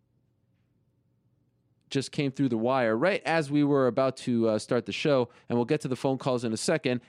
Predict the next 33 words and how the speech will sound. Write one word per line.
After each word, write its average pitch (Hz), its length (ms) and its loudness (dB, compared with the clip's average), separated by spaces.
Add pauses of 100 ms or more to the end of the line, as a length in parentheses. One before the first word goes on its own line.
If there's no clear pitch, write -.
It's - 80 -14
not 180 100 0
so 190 80 0
much 160 220 0
regional, 185 340 0
it's 185 100 0
actually 190 260 0
a 180 40 -2
very 190 160 4
big 175 220 0
deal 202 180 4
in 127 80 2
our 101 100 2
sport. - 420 -2 (300)
Uh, 113 200 0
got 143 180 2
a 139 40 2
press 156 300 -2
release, 165 400 2
World 165 300 2
Series 175 340 4
of 135 80 0
Fighting 180 480 0 (300)
and 127 180 -2
N 170 180 0
B 175 120 2
C, 165 420 0 (280)
uh, 117 420 2 (180)
N 180 100 2
B 175 60 0
C 165 140 -2
Sports 196 380 0
Network 127 420 0